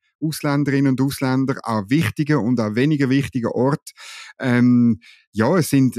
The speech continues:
mittlerweile vierunddreißig Prozent, also jeder dritte Erwerbstätige, inklusive Grenzgänger gerechnet, ist, äh, kommt aus dem Ausland.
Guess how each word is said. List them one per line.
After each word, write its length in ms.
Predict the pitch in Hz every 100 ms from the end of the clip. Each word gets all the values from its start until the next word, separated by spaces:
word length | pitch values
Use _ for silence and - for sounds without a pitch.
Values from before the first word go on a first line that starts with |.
| 76
mittlerweile 520 | 135 131 131 131 123
vierunddreißig 680 | - 175 190 156 139 151 -
Prozent, 460 | 123 - 135 180
also 100 | 143
jeder 380 | 123 139 165 160
dritte 840 | - 127 123 190 - - 117 104 -
Erwerbstätige, 1500 | 113 107 117 143 - - 120 - 127 135 - 135 135 131 - _ _ -
inklusive 520 | 156 - 143 151 143
Grenzgänger 580 | - 131 139 - 131 131
gerechnet, 600 | - 120 123 - 135 - -
ist, 380 | 135 143 - -
äh, 260 | 107 117 110
kommt 280 | 139 131
aus 80 | 120
dem 120 | 110
Ausland. 560 | 127 151 - 156 160